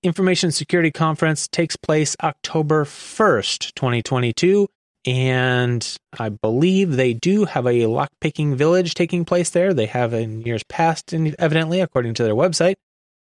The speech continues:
That is October first in Augusta, Georgia. If you're gonna be in the area, check it out. We still have def con taking place August eleventh through the fourteenth. They also have a lockpicking village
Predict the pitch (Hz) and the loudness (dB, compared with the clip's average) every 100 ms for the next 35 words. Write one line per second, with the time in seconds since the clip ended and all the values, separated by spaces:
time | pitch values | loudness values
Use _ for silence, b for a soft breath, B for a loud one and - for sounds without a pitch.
0 | _ - 120 110 110 - - 139 127 - | _ -2 0 0 -2 -4 -2 0 0 -2
1 | - 190 220 - - - 131 123 120 - | -2 0 0 -6 -12 -4 -2 0 -2 -6
2 | 117 101 110 - - 101 98 - 147 156 | -8 -4 -4 -4 -6 -6 -8 -2 0 2
3 | 165 160 - _ _ _ _ 101 95 - | 2 0 -4 _ _ _ _ -10 -8 -4
4 | 104 98 101 98 110 139 151 - 95 - | -4 -2 -4 -2 0 0 -2 -4 -8 -4
5 | 120 202 - _ _ _ _ _ _ _ | -2 -2 -4 _ _ _ _ _ _ _
6 | _ _ _ _ _ 120 117 - 117 113 | _ _ _ _ _ -4 -2 -2 0 0
7 | 107 151 160 - 160 156 160 143 151 127 | 0 0 -2 -2 -2 0 0 0 -2 -2
8 | 135 143 - 151 135 135 - 123 135 151 | 0 0 -2 -2 -2 -2 -2 -2 0 -2
9 | - 117 - 131 - 156 214 _ _ 117 | -2 -2 0 -2 0 -4 -4 _ _ -2
10 | 107 123 - 123 - 127 117 113 117 123 | 0 0 0 -2 0 -2 0 0 0 -2
11 | - _ - 139 127 117 117 113 117 180 | -6 _ -12 -6 -4 -4 -2 0 2 0
12 | 226 - | -2 -8